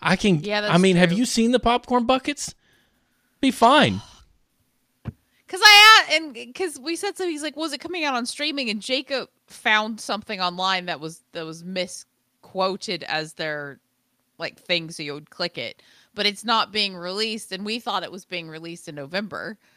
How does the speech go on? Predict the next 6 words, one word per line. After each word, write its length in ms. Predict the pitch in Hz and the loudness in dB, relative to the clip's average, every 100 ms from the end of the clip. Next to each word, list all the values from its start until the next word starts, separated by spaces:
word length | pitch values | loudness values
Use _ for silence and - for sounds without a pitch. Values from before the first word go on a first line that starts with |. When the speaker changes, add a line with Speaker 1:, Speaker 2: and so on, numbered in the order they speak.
| _ - 107 | _ -8 -2
Speaker 1:
Oh, 140 | 107 | 2
yeah. 340 | 101 104 101 87 _ - | 2 2 2 -2 _ -14
Speaker 2:
'Cause 220 | 202 175 _ _ - | -14 -14 _ _ -12
apparently 600 | 190 208 196 185 190 165 | -8 -4 -4 -2 -4 -2
Amazon 680 | - 175 180 170 165 160 156 _ _ - | -2 -2 -4 -6 -6 -6 -10 _ _ -6
bought 520 | 165 156 - - - | -2 -2 -4 -12 -20